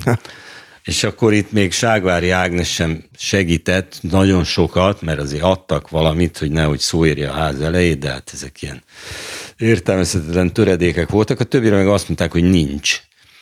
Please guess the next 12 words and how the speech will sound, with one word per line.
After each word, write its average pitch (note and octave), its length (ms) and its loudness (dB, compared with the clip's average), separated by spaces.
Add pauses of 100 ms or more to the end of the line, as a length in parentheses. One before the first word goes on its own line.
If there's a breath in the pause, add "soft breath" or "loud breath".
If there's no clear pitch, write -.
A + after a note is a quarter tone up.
(160 soft breath)
Majd F2+ 220 2 (160)
pár G#2+ 220 2
évvel E2 360 0
később E2+ 560 0
egy D2+ 200 -2 (280)
kolléganőm D#2 680 0 (100)
publikálta D#2 640 0
ezeket, F#2+ 600 -2
már D#2 180 -2
nyolcvankilenc D#2+ 840 0
után, G#2 520 -2
közvetlenül, G2+ 800 0